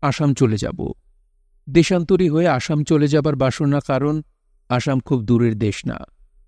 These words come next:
বন জঙ্গল পাহাড় পর্বতের অঞ্চল। সেখানেই আছে কামরূপ কামাখ্যা, জাদুবিদ্যার দেশ। কামরূপ কামাখ্যার অতি রূপবতী নারীরা পুরুষদের বশ করে চিরদিনের জন্য রেখে দিতে পছন্দ করে।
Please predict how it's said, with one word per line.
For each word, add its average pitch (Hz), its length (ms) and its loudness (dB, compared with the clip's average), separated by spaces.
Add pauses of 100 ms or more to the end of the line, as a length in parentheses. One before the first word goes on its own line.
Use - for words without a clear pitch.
(120)
বন 135 240 2
জঙ্গল 131 340 4
পাহাড় 117 380 -2
পর্বতের 113 520 0
অঞ্চল। 107 440 -4 (560)
সেখানেই 180 520 2
আছে 147 300 -2
কামরূপ 123 500 0
কামাখ্যা, 113 580 -4 (640)
জাদুবিদ্যার 117 680 0
দেশ। - 400 -8 (520)
কামরূপ 147 360 2
কামাখ্যার 147 540 0
অতি 143 200 -2
রূপবতী 135 540 -2
নারীরা 135 500 -2 (260)
পুরুষদের 156 420 0
বশ 131 300 -2
করে 143 280 0
চিরদিনের 143 600 0
জন্য 139 260 2
রেখে 139 320 0
দিতে 127 240 0
পছন্দ 113 460 0
করে। 104 360 -6